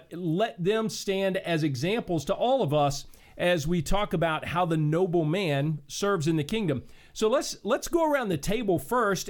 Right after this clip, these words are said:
And, uh, guys, would you just introduce yourself? Tell us a little bit about your family, where you are in life, and,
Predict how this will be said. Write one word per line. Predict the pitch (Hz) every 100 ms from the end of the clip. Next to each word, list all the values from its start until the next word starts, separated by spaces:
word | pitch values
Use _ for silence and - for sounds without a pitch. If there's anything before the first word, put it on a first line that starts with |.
| -
And, | 190 190 185 180 -
uh, |
guys, | 180 269 247
would | 220
you | 226
just | 285 294 -
introduce | 220 233 226 226 247
yourself? | 233 - 233 254 -
Tell | 233
us | 220
a | 190
little | 180 214
bit | 214
about | 190 175 147
your |
family, | 135 196 220 233 233
where | 180 220
you | 233 214
are | 202
in | 165
life, | 156 185 220 220
and, | 165 139